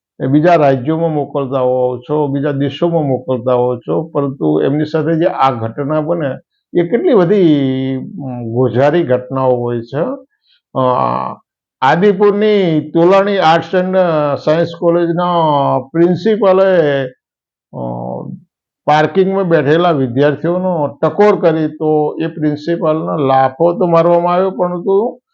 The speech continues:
એના સાથે એવી સૂચના આપવામાં, એવો આદેશ કરવામાં આવ્યો કે તમે કોલેજમાં બધાની વચ્ચે માફી માંગજો.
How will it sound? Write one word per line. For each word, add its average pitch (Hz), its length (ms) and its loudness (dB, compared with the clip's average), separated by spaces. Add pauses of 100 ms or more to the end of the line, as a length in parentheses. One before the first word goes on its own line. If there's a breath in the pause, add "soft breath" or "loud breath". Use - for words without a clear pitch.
(200)
એના 160 240 4
સાથે 175 300 4
એવી 196 160 4
સૂચના 185 440 0
આપવામાં, 180 400 0
એવો 156 180 0
આદેશ 151 440 0
કરવામાં 156 420 0
આવ્યો 139 200 -2
કે 156 220 -6
તમે 160 800 -2 (1160 loud breath)
કોલેજમાં 180 680 2
બધાની 151 360 2
વચ્ચે 170 460 0
માફી 143 440 -2
માંગજો. 113 600 -6